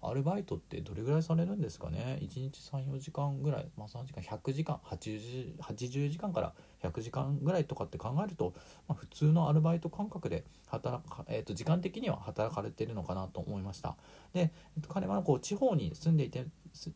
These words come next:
地方、地方に住んでるんですけど、地方にいてもその先端のこのウェブスリーとかエヌエフティーとかアイティーとかなんかそういうことをですね、できてるっていうことがやっぱり、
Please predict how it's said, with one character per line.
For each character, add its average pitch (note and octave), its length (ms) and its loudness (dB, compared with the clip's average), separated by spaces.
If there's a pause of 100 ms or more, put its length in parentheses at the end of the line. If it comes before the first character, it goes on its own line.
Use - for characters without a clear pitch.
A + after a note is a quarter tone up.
地 E3+ 160 0
方、 G#3 180 0
地 A3 140 -2
方 A3 180 2
に F#3+ 140 2
住 E3 160 4
ん - 20 6
で C#3 100 4
る B2 120 -4
ん A#2 40 -8
で A2 60 -8
す - 100 -12
け A#2 120 -4
ど、 F3 160 0
地 G3 120 -4
方 F#3+ 200 2
に C#3 100 4
い A#2 60 -8
て D3+ 120 2
も F3 280 2
そ B2+ 100 -6
の F2+ 160 -4
先 A#2+ 260 -6
端 A2+ 140 -6
の D3 140 0
こ C3+ 100 -2
の G2+ 80 -4
ウ F2+ 60 -2
ェ G#2+ 100 -2
ブ A#2+ 80 -10
ス - 140 -10
リ A#2+ 80 -8
ー - 20 -8
と - 120 -12
か C3+ 220 -4 (180)
エ G#2 100 -6
ヌ B2 80 -2
エ C3+ 80 -2
フ - 80 -10
テ D3 100 0
ィ C3+ 40 2
ー - 40 -12
と - 80 -12
か E2 180 -4 (240)
ア A2 120 -4
イ A2+ 60 -6
テ - 160 -8
ィ - 20 -4
ー E2+ 40 -8
と - 100 -10
か F2 100 -2
な G2 80 -4
ん - 20 -8
か F#2+ 80 -10
そ G#2 160 -6
う G#2 40 -4
い G#2 120 -4
う - 160 -6
こ - 140 -12
と A3 140 0
を G#2+ 80 2
で - 60 -4
す - 120 -8
ね、 G2+ 160 -6 (180)
で D3 120 0
き - 100 -14
て F#3 100 0
る D3 100 2
っ - 40 -8
て - 180 -8
い - 20 -2
う - 40 -8
こ - 80 -10
と E3+ 120 2
が A2+ 120 2
や G#2+ 60 -6
っ - 60 -16
ぱ G#2+ 120 0
り、 F#2 200 -4